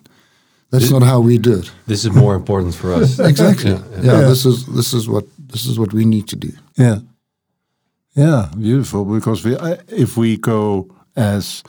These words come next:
Speaker 3: Western people into trail, we have this ceremony as well, eh? That we, before we step into the wilderness, we will sit in a circle and, uh,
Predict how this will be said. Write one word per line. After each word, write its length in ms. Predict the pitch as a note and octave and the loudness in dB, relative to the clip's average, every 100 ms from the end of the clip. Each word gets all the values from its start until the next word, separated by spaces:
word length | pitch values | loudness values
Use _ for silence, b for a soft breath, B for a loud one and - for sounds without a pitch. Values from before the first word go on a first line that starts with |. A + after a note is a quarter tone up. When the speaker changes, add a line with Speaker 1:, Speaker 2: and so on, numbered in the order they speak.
| b | b
Speaker 3:
Western 360 | A#2+ C3 D#3 C3 | -2 0 0 0
people 380 | A2+ G2 A2 A2+ | 0 -2 -4 -4
into 560 | D3 A2 - - - | -2 -4 -6 -14 -8
trail, 400 | A2+ - G#2+ A2 G#2 B B B | -6 -2 -2 -2 -6 B B B
we 120 | B2+ | -2
have 220 | F#2 A2 G#2+ | 0 -2 -2
this 160 | A2+ | -6
ceremony 540 | - - G#2 G2 G2+ G2 | -4 -4 -2 -2 -2 -2
as 160 | F#2+ E2+ | -4 -4
well, 240 | A#2 F2+ | -2 -2
eh? 180 | A2 C#3+ | -2 -2
That 240 | A#2 G2 - | -2 -4 -4
we, 340 | G#2+ G2 F#2+ | -2 -2 -4
before 640 | G#2 A#2+ C#3 F#2+ - A#2+ | -8 -8 -8 -6 -2 -2
we 140 | G#2 F#2+ | -2 -6
step 400 | - - B2 C#3+ | -6 -4 -4 -2
into 520 | G#2+ - A2 G2+ F#2 - b - | -4 -4 -4 -2 -4 -10 b -10
the 100 | G#2 | -4
wilderness, 680 | A2 A2+ A2 A2 G#2+ - - B B B B - | -2 -2 -2 -2 -6 -10 -20 B B B B -6
we 320 | A#2 G#2 G#2 | 0 2 0
will 200 | G#2+ G#2+ | 0 -2
sit 280 | F#2+ - - | -2 -4 -2
in 80 | G2+ | -4
a 60 | |
circle 640 | F#2 - G#2+ F#2 G2 G2 G2 B B B _ | -4 -4 -4 -4 -6 -6 -10 B B B _
and, 500 | C3+ G#2 G2+ G2 A2+ G3+ | -2 0 0 0 -2 -2
uh, 580 | A#2+ G#2 G2 G2+ G#2 | -2 0 -2 -4 -6